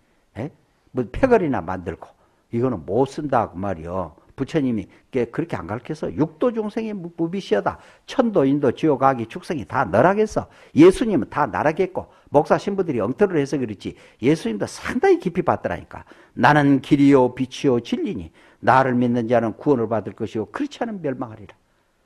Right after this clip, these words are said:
나는 길이요, 길이고 내 아니 모두가 순리가 다 길이거든. "나는 빛이라, 빛이 곧 나고, 나는 진리라, 신 진리가 곧 나고." 자세히 봐, 온 우주가 빛으로 가득 차 있고, 진리로 가득 차 있고, 길로 가득 차 있고, 생명으로 가득 차 있습니다.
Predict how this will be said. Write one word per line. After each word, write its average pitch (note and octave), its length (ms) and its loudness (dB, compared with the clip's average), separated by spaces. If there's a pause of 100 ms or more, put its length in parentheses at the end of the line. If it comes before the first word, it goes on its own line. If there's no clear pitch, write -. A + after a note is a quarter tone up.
(200)
나는 C#4 320 2
길이요, B3+ 360 -2
길이고 C#4+ 300 0
내 F3 120 0
아니 C#3 180 2
모두가 F3+ 520 4 (220)
순리가 C#4+ 540 -2
다 B2+ 140 0
길이거든. E3 500 -2 (320)
"나는 D3 340 4
빛이라, - 480 -2
빛이 - 260 -10
곧 E3+ 140 -2
나고, F#2 260 -14 (220)
나는 D#3+ 320 6
진리라, E3+ 440 -2
신 D#3+ 220 -6
진리가 F#4 420 -4
곧 - 160 -12
나고." D2 260 -20 (440)
자세히 B3+ 320 0
봐, G#3+ 140 4
온 E3 280 4
우주가 D3 360 0
빛으로 D3 320 -4
가득 C3 260 0
차 C#3+ 120 0
있고, B2 400 4 (240)
진리로 C#3+ 440 6
가득 C3+ 240 4
차 D3 120 4
있고, D3+ 340 4
길로 B3+ 340 6
가득 E3+ 240 0
차 - 140 -4
있고, E3 320 -4 (160)
생명으로 F#4+ 720 0
가득 C#3+ 220 -8
차 - 120 -12
있습니다. - 360 -18